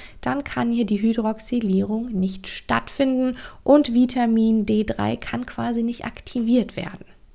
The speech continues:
Was wären denn jetzt mögliche Symptome für einen Mangel? Zum Beispiel typisch wären Haarausfall, Müdigkeit, eine erhöhte Infektanfälligkeit, also das Immunsystem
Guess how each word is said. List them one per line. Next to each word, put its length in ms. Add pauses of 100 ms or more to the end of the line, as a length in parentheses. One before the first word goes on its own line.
(340)
Was 320
wären 360
denn 160
jetzt 340
mögliche 720
Symptome 760
für 460
einen 560
Mangel? 640 (800)
Zum 240
Beispiel 560
typisch 760
wären 400
Haarausfall, 920 (380)
Müdigkeit, 1200 (320)
eine 260
erhöhte 400
Infektanfälligkeit, 1600
also 140
das 200
Immunsystem 1000